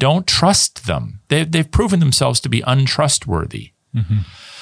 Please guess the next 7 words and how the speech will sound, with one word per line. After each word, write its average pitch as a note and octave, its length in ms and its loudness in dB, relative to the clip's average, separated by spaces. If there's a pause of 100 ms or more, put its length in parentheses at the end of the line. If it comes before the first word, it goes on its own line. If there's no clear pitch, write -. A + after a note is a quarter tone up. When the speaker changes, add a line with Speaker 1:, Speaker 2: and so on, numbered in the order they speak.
(500)
Speaker 1:
There, C3+ 280 0
this D3 280 2
is B2 80 2
not A#2+ 180 2
a D3+ 60 2
Christianized F#2+ 880 0
culture D#2 640 -2